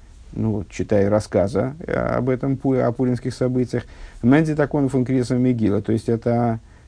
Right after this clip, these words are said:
э, в-, по-, подразумевает установление чтения Мегилы, ундерфа-, ну, но не обязательно в письменном виде, я так понимаю. А, ундерфар штейдо диврей апурим нит емей,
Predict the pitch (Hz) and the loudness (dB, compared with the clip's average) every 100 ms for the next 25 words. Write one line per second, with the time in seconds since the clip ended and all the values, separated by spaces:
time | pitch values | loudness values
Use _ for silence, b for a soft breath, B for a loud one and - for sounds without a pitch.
0 | b - 110 107 110 110 107 107 107 104 | b -2 2 2 2 2 2 2 0 -2
1 | - - - - 120 - - 107 98 117 | -8 -12 -10 -8 -10 -12 -4 -2 2 2
2 | 117 113 120 123 107 104 - - 104 - | 4 4 4 4 4 2 -2 -4 -4 0
3 | 113 123 117 113 113 123 127 120 127 127 | 2 2 2 2 0 0 2 4 2 2
4 | 175 214 160 127 - - - 117 110 113 | 0 2 2 2 -2 -4 0 2 2 0
5 | - 131 113 117 107 - 110 104 - 107 | 2 2 2 2 0 2 2 0 0 2
6 | 104 110 117 110 110 104 101 - - 110 | 2 2 2 0 0 0 0 -4 -4 -2
7 | 113 113 123 98 98 95 - - 101 101 | 0 2 2 0 0 -2 -6 -2 0 0
8 | 98 - B B B B B B - 110 | -2 -6 B B B B B B -4 4
9 | 107 110 - - 156 180 165 135 131 123 | 6 8 6 4 2 4 2 2 2 4
10 | 151 151 135 - 135 127 123 113 139 120 | 4 4 2 0 2 4 2 2 2 4
11 | 113 107 104 - 131 123 113 107 110 113 | 4 2 0 0 2 4 4 4 4 4
12 | 147 131 117 113 113 113 104 104 156 | 4 2 2 4 4 4 4 2 0